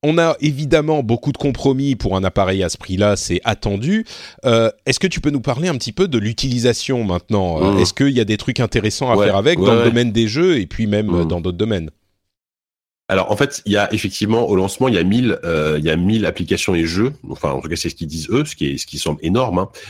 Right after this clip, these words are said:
Speaker 2: Et bien sûr, alors après, la, la, la grande majorité sont des choses qui sont issues du, qui sont issues du catalogue du Gear V R.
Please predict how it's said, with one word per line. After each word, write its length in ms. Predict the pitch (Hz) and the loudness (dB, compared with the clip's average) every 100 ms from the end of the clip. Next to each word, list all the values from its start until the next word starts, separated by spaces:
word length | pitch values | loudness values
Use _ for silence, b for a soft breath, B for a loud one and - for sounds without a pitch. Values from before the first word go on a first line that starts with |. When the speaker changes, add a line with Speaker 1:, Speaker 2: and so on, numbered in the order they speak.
| 90 - | -18 -4
Speaker 2:
Et 100 | 82 | -2
bien 140 | 82 | 0
sûr, 280 | 92 - 135 | -2 0 0
alors 140 | 90 76 | 0 -2
après, 180 | 113 107 | 0 0
la, 220 | 82 73 | 0 0
la, 280 | 76 73 67 | -2 -2 -2
la 180 | 65 | -4
grande 200 | 76 95 | -2 0
majorité 480 | 92 85 82 85 120 | 0 0 0 0 -2
sont 160 | - 82 | -2 -2
des 100 | 78 | -2
choses 180 | - - | -4 -6
qui 100 | 80 | -8
sont 160 | 90 | -6
issues 280 | - - 101 | -6 -6 -8
du, 180 | 98 76 | -8 -10
qui 140 | - 80 | -8 -8
sont 160 | 78 | -4
issues 240 | 82 - 101 | -4 -4 -6
du 140 | 82 | -4
catalogue 300 | 87 82 80 | -2 0 -2
du 140 | 69 | -4
Gear 140 | 69 69 | -8 -4
V 180 | 76 | -2
R. 120 | 127 | -2